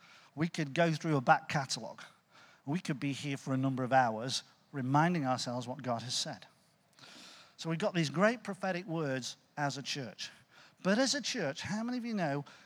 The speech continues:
we're gonna need a Pentecost if we're gonna see a harvest? 'Cause I need, and I submit that you need, the empowering of the Holy Spirit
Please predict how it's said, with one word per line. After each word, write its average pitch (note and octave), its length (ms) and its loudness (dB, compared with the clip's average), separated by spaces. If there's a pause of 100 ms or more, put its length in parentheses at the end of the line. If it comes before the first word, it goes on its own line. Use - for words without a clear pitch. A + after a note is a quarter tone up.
(280)
we're D#3+ 180 -2
gonna F#3 240 2
need F3+ 180 4
a E3+ 60 6
Pentecost D3 1000 2 (180)
if F3 180 0
we're F3 120 4
gonna D#3+ 200 4
see D#3 220 4
a C3+ 100 4
harvest? C3 680 6 (1600)
'Cause F3+ 200 4
I B3+ 340 8 (120)
need, D3+ 360 2 (760)
and E3+ 160 6
I E3 140 8
submit F#3 480 0
that G3+ 120 -6
you G#3 260 4
need, D3 440 2 (600)
the F3+ 80 -4
empowering A3+ 580 2
of G3 80 4
the F3 120 6
Holy G#3 340 2
Spirit F3+ 580 2